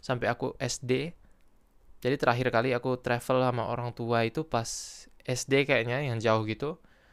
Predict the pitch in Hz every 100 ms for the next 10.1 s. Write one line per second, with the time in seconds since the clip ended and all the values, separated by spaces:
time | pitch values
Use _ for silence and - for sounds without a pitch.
0 | - - 143 143 123 127 - 180 214 -
1 | _ _ _ _ _ _ - 131 160 139
2 | 113 127 143 143 120 117 110 107 110 151
3 | - - - - _ 127 117 113 113 -
4 | 123 110 107 110 - 110 107 110 107 104
5 | 101 135 165 180 _ _ - - - -
6 | - _ _ - 117 110 107 113 - 113
7 | 117 117 127 123 113 110 - 113 107 110
8 | 139 - _ _ 120 123 - 117 120 -
9 | - 120 113 107 110 107 107 110 113 110
10 | 117